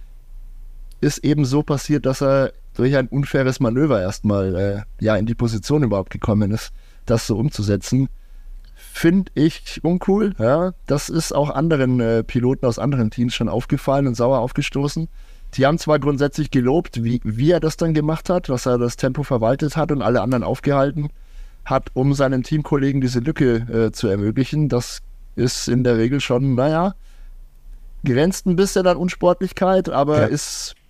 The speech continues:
Speaker 1: ist legitim, kann man so machen.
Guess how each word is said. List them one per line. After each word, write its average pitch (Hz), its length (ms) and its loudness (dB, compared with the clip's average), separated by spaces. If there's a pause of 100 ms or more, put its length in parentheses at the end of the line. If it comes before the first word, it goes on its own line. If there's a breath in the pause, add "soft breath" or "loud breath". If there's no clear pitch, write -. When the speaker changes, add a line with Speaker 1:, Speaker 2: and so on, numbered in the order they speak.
(220)
Speaker 1:
ist - 380 -4 (360)
legitim, 147 640 2
kann 143 180 0
man 147 140 0
so 139 100 2
machen. 151 320 -4